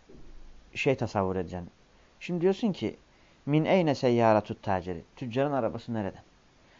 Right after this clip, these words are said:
Türkçe hemen onun cevabını bir düşüneceksin. A-, e, işte tüccarın arabası işte Amerika'dandır. Bak tüccarın arabası dediğin zaman zaten mudah mudafun ileyhi kullanıyorsun.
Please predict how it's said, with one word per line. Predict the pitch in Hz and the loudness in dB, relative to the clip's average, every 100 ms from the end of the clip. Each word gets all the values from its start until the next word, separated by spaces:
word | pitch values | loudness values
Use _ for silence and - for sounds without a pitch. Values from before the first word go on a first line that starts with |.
| _ | _
Türkçe | - 220 - 185 | -4 -4 0 0
hemen | 202 202 | 2 0
onun | - 165 180 | 0 0 0
cevabını | 156 147 143 151 139 | 2 2 2 -2 -4
bir | |
düşüneceksin. | 123 117 104 98 95 - _ _ _ _ _ _ _ _ _ _ _ _ _ _ _ _ _ _ - | -6 -6 -4 -4 -8 -14 _ _ _ _ _ _ _ _ _ _ _ _ _ _ _ _ _ _ -2
A-, | - | 2
e, | 131 127 127 - _ - - - - _ - | 4 4 2 -4 _ -20 -20 -20 -20 _ -8
işte | - 123 120 - - _ | -4 2 2 2 -6 _
tüccarın | 143 123 143 160 | -10 0 2 2
arabası | - 117 107 104 156 170 - | 4 4 4 0 -2 -6 -8
işte | - - 147 - | -14 -8 -8 -4
Amerika'dandır. | 117 101 92 101 87 90 85 | -2 -2 -4 -6 -10 -8 -2
Bak | 113 - | -2 -2
tüccarın | 151 139 185 | -6 0 2
arabası | 190 170 156 170 | 2 0 0 -2
dediğin | 165 175 160 | -4 -2 -2
zaman | 113 113 127 _ _ _ - | -2 -2 -6 _ _ _ -14
zaten | 156 165 | -6 -4
mudah | 131 139 | 0 0
mudafun | 123 120 120 120 110 | 0 0 0 0 -4
ileyhi | 104 101 | -4 -6
kullanıyorsun. | - 85 78 - - | -10 -12 -12 -14 -18